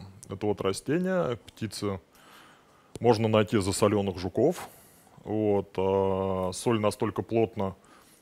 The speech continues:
а, повторяет предметы, что на остатке банки там, например, можно увидеть дату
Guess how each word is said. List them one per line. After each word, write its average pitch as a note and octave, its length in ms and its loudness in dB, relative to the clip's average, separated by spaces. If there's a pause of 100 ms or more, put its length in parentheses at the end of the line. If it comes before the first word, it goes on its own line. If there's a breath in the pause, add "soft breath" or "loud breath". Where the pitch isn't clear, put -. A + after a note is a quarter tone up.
(120 loud breath)
а, G2 540 0
повторяет G#2 560 0
предметы, A2 520 -2
что A2+ 880 2 (680 loud breath)
на G2+ 240 -2
остатке G2+ 400 -2
банки C3 340 2
там, G2+ 200 -2
например, G#2 380 -4
можно G2 280 -6
увидеть G2+ 320 -6
дату F#2 320 -4